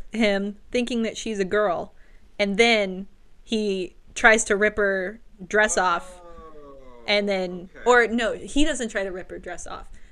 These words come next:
Speaker 1: The brother is like, "Look, no boobs!" And then he has a,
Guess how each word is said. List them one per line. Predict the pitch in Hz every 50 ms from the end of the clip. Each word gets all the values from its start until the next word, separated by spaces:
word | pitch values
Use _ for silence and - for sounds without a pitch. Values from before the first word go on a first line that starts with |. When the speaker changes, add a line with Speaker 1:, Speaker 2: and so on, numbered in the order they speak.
| - - -
Speaker 1:
The | 208 185
brother | - - - 233 254 285 285 254 233 220
is | 202 202 196 196
like, | 202 190 180 175 - - - - - - - - - - - - - - - - - - - - - - - - - - - - - - - - - 269 -
"Look, | 240 311 370 403 392 277 208 - -
no | 262 247 269 285 320 349 330
boobs!" | 294 370 359 339 294 240 214 185 202 - - - - - - - - - - - -
And | - 220 220
then | 226 220
he | 220 220
has | 220 220 214 202
a, | 214 208 208 202 196 196 190